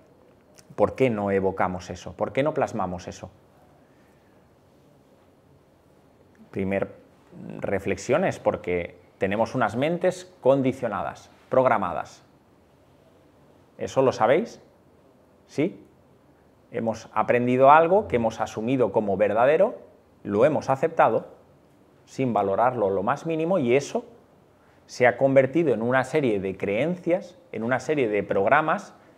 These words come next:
informáticos instalados en tu mente que se han convertido en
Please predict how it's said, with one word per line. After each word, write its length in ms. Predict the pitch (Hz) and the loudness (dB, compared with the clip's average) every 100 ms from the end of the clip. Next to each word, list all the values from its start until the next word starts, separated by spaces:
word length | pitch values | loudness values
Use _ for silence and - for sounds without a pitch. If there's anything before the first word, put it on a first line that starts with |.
| _ | _
informáticos 920 | - 110 101 101 120 180 165 127 113 143 | -8 -8 -4 -2 2 0 0 -2 -2 -2
instalados 760 | 156 - 117 139 139 107 - - - | -6 -2 0 2 2 -2 -6 -20 -18
en 180 | 107 101 | -12 -8
tu 140 | 104 180 | -4 -2
mente 420 | 175 143 151 190 - - - - - - - - - - - _ _ | -2 -2 -6 -8 -14 -20 -20 -20 -20 -20 -20 -20 -20 -20 -20 _ _
que 140 | - 117 | 0 2
se 120 | 147 | 2
han 140 | 147 | 2
convertido 680 | 160 156 147 147 160 156 160 | 2 4 2 2 2 6 6
en 240 | 175 240 | 6 0